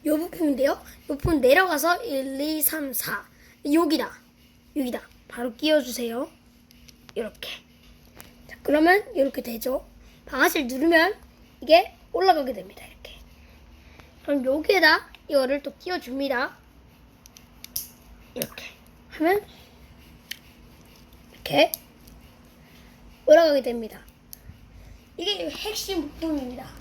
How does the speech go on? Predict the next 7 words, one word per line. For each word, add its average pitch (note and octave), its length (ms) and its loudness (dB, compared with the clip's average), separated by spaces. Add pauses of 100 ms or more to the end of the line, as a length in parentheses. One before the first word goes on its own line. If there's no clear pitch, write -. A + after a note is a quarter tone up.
(480)
보십시오. - 480 -4 (1400)
자, C#4+ 400 0 (760)
이 C4 180 -2
실-, D4+ 380 -2
제가 D4+ 180 2
만든 E4 200 2
실총에도 E4+ 720 2